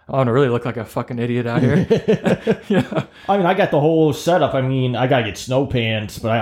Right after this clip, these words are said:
Speaker 2: I, like, I'll just wear what I used to wear when I worked at, um, E-Check,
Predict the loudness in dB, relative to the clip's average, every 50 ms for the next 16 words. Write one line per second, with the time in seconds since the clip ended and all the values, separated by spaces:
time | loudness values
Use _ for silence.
0 | 0 -4 -4 -8 -14 _ _ -12 -8 -4 0 0 0 0 -2 -4 -2 0 2 2
1 | 2 2 2 0 0 0 -2 -4 -4 -2 -2 -2 -2 -2 -4 -4 -4 -4 -2 -2
2 | -4 -4 -8 _ _ _ _ -20 _ _ _ _ _ _ _ _ _ -10 -8 -6
3 | -6 -6 -6 -8 -10 -6 -2 -2 -2 0 2 0 0 0 -2 -6